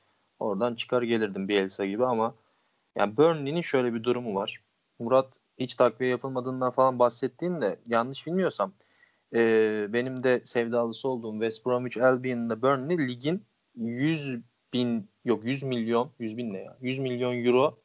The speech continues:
değerinin altında iki takım var herhalde. Bunlardan biri Burnley, biri de West Bromwich Albion. Şimdi yani Premier Lig seviyesinde yüz milyonun altında kaldığını düşündüğünde zaten lige başlarken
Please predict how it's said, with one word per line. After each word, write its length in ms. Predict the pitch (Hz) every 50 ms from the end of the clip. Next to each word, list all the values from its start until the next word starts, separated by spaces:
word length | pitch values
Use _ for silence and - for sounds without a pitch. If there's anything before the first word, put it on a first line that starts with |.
| _ _ _ _ _ -
değerinin 600 | - 98 110 110 113 120 120 117 123 123 139 156
altında 480 | 156 139 131 123 120 - - 135 143 160
iki 160 | 143 147 -
takım 320 | - 135 - - 101 95 95
var 140 | 92 92
herhalde. 420 | 92 92 92 95 98 110 131 - - _ -
Bunlardan 520 | 139 135 135 135 131 135 139 139 139 139
biri 220 | 139 139 139 131 127
Burnley, 360 | 147 156 139 131 151 170 151
biri 180 | 147 135 139
de 140 | 139 160 165
West 320 | 151 143 139 131 - - -
Bromwich 320 | 120 117 139 170 165 -
Albion. 320 | 139 120 104 87 - - _ _ _ _ _ _ _ _ _ _ _ _ _ _ _ _ _ -
Şimdi 500 | - - 135 135 135 127 131 123 113 - _ _ _ _ _ _ _ _
yani 220 | - 98 101 - - _ _ _ _ -
Premier 480 | - - 117 127 151 170 175 165 151 135
Lig 100 | 120 107
seviyesinde 600 | - - 123 120 120 120 120 117 - 120 117 113
yüz 240 | 117 127 135 139
milyonun 440 | 143 139 135 127 127 127 127 123 123
altında 480 | 120 113 117 113 - - 123 123 123 123
kaldığını 600 | - - 120 117 113 113 120 123 123 120 120 120
düşündüğünde 800 | 117 - - 139 143 143 135 135 131 127 127 135 170 202 240 - _ _ _ _ _ -
zaten 440 | 113 120 131 127 - 160 123 113 107
lige 260 | 113 113 127 123 127
başlarken 680 | 131 127 - - - 185 175 156 147 - 196 214 220